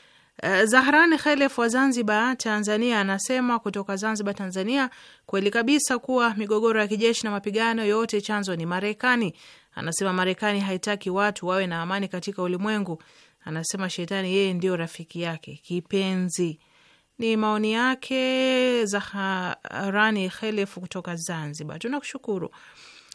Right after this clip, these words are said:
Ustazi Jafari Musa wa Kilimanjaro, Tanzania, yeye ameandika, "Vita sio nzuri kabisa, wakae mezani, waondoe tofauti zao."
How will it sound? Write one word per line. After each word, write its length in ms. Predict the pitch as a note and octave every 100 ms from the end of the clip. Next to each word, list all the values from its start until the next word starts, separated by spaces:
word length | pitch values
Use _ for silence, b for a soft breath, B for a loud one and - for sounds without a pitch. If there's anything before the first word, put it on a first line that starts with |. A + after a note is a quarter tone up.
| B
Ustazi 520 | G3+ A3+ E4+ F#4 F4 D#4
Jafari 400 | E4+ E4+ D4+ C#4+
Musa 300 | D#4 - C4+
wa 80 |
Kilimanjaro, 540 | B3+ A#3+ A#3+ A#3+ B3+ A#3+
Tanzania, 580 | A#3 A3 A3 A3 B3+ A#3
yeye 180 | A#3+ A#3+
ameandika, 600 | A3 G#3+ B3+ B3 B3 A3+ B B B B
"Vita 320 | F3+ C4+ C#4+
sio 280 | C4+ C4+ A#3+
nzuri 420 | A3 G#3+ B3 A3+
kabisa, 720 | G#3 F#3 G3+ C4+ - C4 B3
wakae 360 | A3+ G3+ A3+ A3
mezani, 540 | G3+ G3 A#3 B3+ B3
waondoe 600 | G#3+ F#3 F#3 F#3+ G#3 G3+ G3+
tofauti 480 | - D#3+ F3 F3 G3
zao." 380 | F#3 G3 F3+